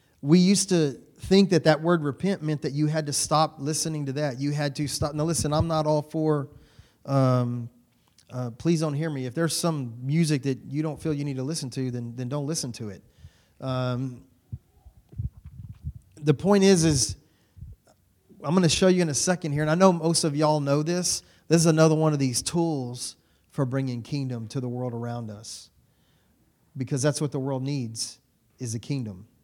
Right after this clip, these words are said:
Amen? They need the kingdom understanding, the kingdom love, the kingdom hand, the kingdom insight from our Father. I remember there was a, uh, how many times have we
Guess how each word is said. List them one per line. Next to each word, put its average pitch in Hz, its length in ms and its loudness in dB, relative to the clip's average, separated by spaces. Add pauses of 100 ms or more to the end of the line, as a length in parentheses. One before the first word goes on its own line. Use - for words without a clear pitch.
(100)
Amen? 131 380 -4 (800)
They 156 140 10
need 185 220 4
the 156 80 4
kingdom 208 480 6
understanding, 196 640 4
the 143 80 2
kingdom 175 420 4
love, 170 400 2
the 147 80 -4
kingdom 160 440 0
hand, 175 680 -4 (460)
the 143 80 -6
kingdom 160 400 0
insight 151 600 0
from 165 300 -8
our 151 160 -6
Father. 131 560 -14 (1900)
I 135 60 4
remember 160 320 6
there 160 160 6
was 147 200 2
a, 131 480 2
uh, 127 480 -4
how 160 120 2
many 175 160 2
times 170 420 0
have 139 140 0
we 131 240 -2